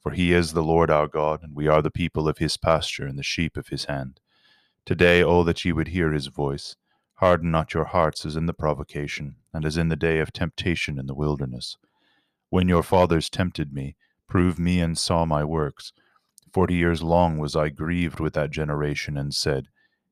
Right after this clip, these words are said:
"It is a people that do err in their hearts, for they have not known my ways, unto whom I swear in my wrath,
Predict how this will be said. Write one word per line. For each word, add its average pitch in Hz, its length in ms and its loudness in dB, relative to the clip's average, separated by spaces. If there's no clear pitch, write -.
"It - 100 -12
is 78 140 -2
a - 40 -2
people 95 360 0
that 80 140 0
do 82 180 -4
err 95 240 4
in 85 100 2
their 78 200 2
hearts, - 380 -4
for 87 80 -2
they 80 140 0
have 82 180 2
not 90 240 2
known 82 240 0
my 73 180 0
ways, 69 520 -6
unto 82 200 -2
whom 82 260 0
I 82 100 4
swear 87 440 4
in 82 100 2
my 73 160 0
wrath, 69 420 -6